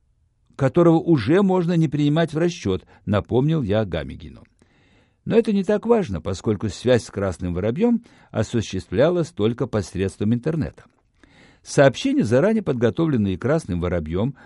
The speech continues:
мог отправлять кто угодно, в то время как сам он спокойно обделывал свои дела. Интереснее было бы узнать, когда и каким образом Виталик передал Красному Воробью деньги.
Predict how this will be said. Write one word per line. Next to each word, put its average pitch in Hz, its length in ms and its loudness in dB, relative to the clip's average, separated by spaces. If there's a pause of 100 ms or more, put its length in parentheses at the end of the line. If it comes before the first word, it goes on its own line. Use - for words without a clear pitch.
(120)
мог 233 280 0
отправлять 175 520 0
кто - 240 -2
угодно, 170 540 0 (240)
в - 100 -20
то 120 120 2
время 104 320 2
как 87 180 -4
сам 240 320 -2
он 87 80 -4
спокойно 170 640 -2
обделывал 92 500 -2
свои 85 320 -4
дела. 73 400 -10 (1040)
Интереснее 156 800 -2
было 170 260 0
бы 165 120 -2
узнать, 127 520 -2
когда 90 400 0
и 143 100 2
каким 98 360 -2
образом 120 600 0
Виталик 123 600 -2
передал 135 440 0
Красному 107 500 -2
Воробью 104 380 -2
деньги. 139 460 -2